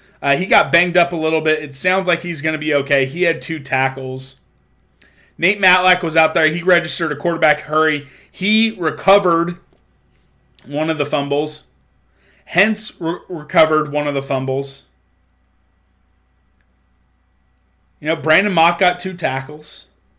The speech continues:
All in all, it was a very solid game.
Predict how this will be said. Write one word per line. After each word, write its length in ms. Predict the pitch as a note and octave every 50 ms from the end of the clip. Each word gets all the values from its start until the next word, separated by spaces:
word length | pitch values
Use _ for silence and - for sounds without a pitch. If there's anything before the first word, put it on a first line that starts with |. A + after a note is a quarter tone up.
| _ _ _ _ _ _ _ _ _ _ _ _ _ _ _ _
All 280 | - D#3+ F3+ B3+ E4+ E4
in 80 | C#4 C4
all, 180 | B3+ B3 A3
it 180 | F#3 F#3+ G#3 G#3
was 160 | G#3+ F#3+ F3+
a 140 | F3+ F3+ E3
very 340 | C#3+ C#3+ D#3 F#3 F#3+ G3 G3
solid 480 | - - F3 E3 E3 E3 E3 D3+ C#3
game. 280 | D#3 D#3 D3+ C3 A#2+